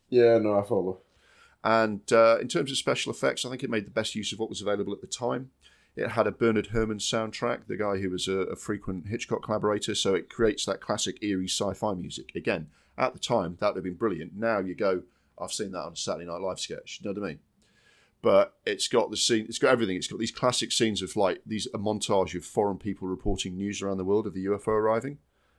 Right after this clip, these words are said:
Speaker 2: It's
Speaker 1: Yeah.
Speaker 2: like you've got the British guy, the, the, the Japanese newsreader, the, uh, whoever newsreader, all reporting on what's happening. Um, so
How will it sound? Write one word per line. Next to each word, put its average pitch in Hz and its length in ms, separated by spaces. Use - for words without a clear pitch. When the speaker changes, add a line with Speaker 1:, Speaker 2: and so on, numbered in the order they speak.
Speaker 2:
It's 107 140
Speaker 1:
Yeah. 101 60
Speaker 2:
like 98 100
you've 101 100
got 104 160
the 95 60
British - 320
guy, 95 260
the, 90 120
the, 92 220
the 90 60
Japanese 92 480
newsreader, 90 540
the, 87 340
uh, 69 220
whoever 90 300
newsreader, 87 500
all 95 400
reporting 90 480
on 85 120
what's - 220
happening. 87 320
Um, 101 400
so 117 640